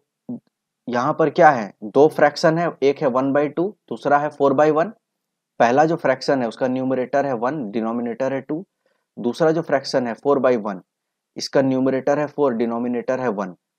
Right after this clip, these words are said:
इसको पूरी तरीके से सॉल्व कैसे करेंगे? तो अब दो फ्रैक्शन है, इसको हमको एक फ्रैक्शन में कन्वर्ट करना है। उसको तरीका ये है,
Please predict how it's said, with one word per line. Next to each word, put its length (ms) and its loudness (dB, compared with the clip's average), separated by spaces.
इसको 400 -4
पूरी 260 0
तरीके 320 -2
से 120 -8
सॉल्व 280 0
कैसे 280 -2
करेंगे? 380 -4
तो 280 -2
अब 240 0
दो 220 4
फ्रैक्शन 460 -2
है, 100 -4
इसको 260 -6
हमको 340 -2
एक 200 -2
फ्रैक्शन 340 -2
में 140 -4
कन्वर्ट 300 -4
करना 300 -8
है। 120 -18
उसको 260 -10
तरीका 400 0
ये 200 0
है, 200 -8